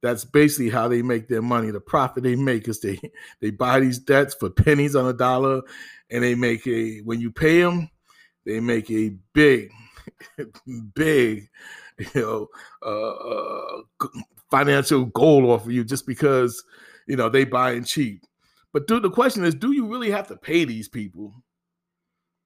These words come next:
That's the question. Do you really have to pay a debt collector?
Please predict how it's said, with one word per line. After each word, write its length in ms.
That's 280
the 80
question. 560
Do 140
you 220
really 440
have 240
to 100
pay 360
a 100
debt 340
collector? 480